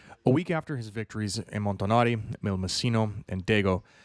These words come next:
Napoleon was determined to crush the Piedmontese once and for all, taking them out of the war and focusing the rest of his campaign on Austria and driving them completely out of Italy.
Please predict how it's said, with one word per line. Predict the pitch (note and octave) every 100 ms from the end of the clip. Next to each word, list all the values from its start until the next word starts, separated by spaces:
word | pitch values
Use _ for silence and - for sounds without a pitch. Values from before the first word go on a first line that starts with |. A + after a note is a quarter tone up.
| _ -
Napoleon | A#2+ - C3+ D#3
was | D3
determined | B2+ - A#2+ A#2 G#2
to |
crush | - - C#3+ -
the | -
Piedmontese | A2 G2 F#2 - F#2+ F2+
once | F2+ -
and | -
for | G#2 F#2
all, | F#2 - -
taking | - A#2+ G#2
them | F#2+
out | F#2 F2+
of |
the | F2
war | G#2+ A#2+ G#2+ - - - -
and | A#2
focusing | B2 A#2+ - C#3
the |
rest | G#2 F#2+ -
of | G#2
his | -
campaign | - F#2 F#2+ F2+
on | F2+
Austria | G#2+ G2+ - F2 -
and | A2 G#2
driving | F#2 F2+ F2+
them | F#2
completely | G#2 - C#3 B2+ G2
out | E2+
of | E2+
Italy. | G2 E2+ C#2